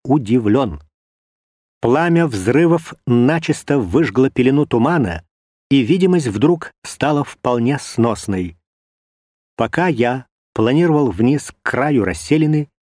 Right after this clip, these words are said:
передо мной пронеслись картины, достойные самых забористых росфильмовских боевиков. Разваливались и горели зенитные башни. Обломки паладинов,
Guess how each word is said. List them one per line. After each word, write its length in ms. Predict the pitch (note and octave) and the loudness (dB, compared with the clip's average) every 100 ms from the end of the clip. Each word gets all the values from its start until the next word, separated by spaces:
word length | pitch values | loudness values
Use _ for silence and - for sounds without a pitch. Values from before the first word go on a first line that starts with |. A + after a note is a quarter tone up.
| _ _ _ _ | _ _ _ _
передо 260 | A2+ A#2+ C#3+ | -2 0 2
мной 220 | D#3 E3+ | 2 0
пронеслись 580 | D3+ D#3 E3 E3+ E3+ - | 0 0 0 0 0 -2
картины, 560 | B2 A2+ - F#3+ E3 | -4 -4 -2 0 2
достойные 680 | A2 G#2+ - - F3+ C3+ G2+ | 0 -4 -4 -2 0 0 -2
самых 560 | F#2 - F#3+ F#3 E3 - _ _ | -4 -4 0 0 -2 -6 _ _
забористых 880 | E2+ D#2 A2+ C3 F#3 E3 - D#3+ - - | -12 -4 -2 0 0 0 -2 -4 -4 -6
росфильмовских 1120 | A#2+ C3 - - - C3 A#2+ A#2+ - A#2+ G#2 | -4 -4 -6 -4 0 2 0 -4 -4 0 0
боевиков. 760 | F2 G#2 G2 G2+ A#2+ A2 - _ _ _ _ _ _ - | 0 0 0 0 -2 -2 -6 _ _ _ _ _ _ -6
Разваливались 1160 | A#2 C3+ G#2 E2+ F#2+ C#3 D3+ C#3+ C#3+ C#3 - - | -2 -2 -4 -4 -2 0 2 2 0 0 -6 0
и 100 | C#3+ | 0
горели 540 | A2 C3 C#3+ D#3 D3 | 2 0 2 4 2
зенитные 640 | B2 F#2 B2 C3 - B2 A2 | 2 0 2 0 0 -2 0
башни. 580 | E2+ G2+ - - E2+ _ _ _ _ _ _ _ _ | -2 -4 -6 -10 -12 _ _ _ _ _ _ _ _
Обломки 600 | B2+ A#2 B2+ D3 C#3+ - | -4 0 2 2 0 -2
паладинов, 680 | C3+ C3+ C3+ C#3+ C#3 - - | 0 0 2 2 2 -2 -8